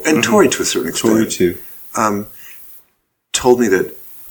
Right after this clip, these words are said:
Speaker 1: like, we could be poets. We could just do that. And, like, all the other stuff was gonna happen anyhow.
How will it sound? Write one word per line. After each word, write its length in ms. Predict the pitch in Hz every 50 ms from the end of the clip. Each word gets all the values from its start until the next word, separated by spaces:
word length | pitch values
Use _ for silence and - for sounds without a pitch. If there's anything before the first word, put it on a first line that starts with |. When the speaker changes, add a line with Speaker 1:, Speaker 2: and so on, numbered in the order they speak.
| - -
Speaker 1:
like, 220 | 101 92 - -
we 120 | - 110
could 140 | - - 107
be 120 | 110 104 95
poets. 640 | - - - 165 - - - - - - - -
We 120 | - 120 107
could 140 | - 107 -
just 240 | 107 95 - -
do 160 | - 110 101 90
that. 520 | 90 98 98 110 95 73 71 - - - - - - - -
And, 420 | 98 95 92 90 87 87 - - - - - - - - - -
like, 200 | 123 117 - - 131
all 120 | 131 123
the 100 | 123 123
other 140 | 104 101 92
stuff 460 | - - - - 135 120 110 - -
was 100 | 104 90 -
gonna 160 | - 90 82
happen 340 | 82 - 87 - - 90 92
anyhow. 540 | 92 98 107 104 117 135 147 156 - -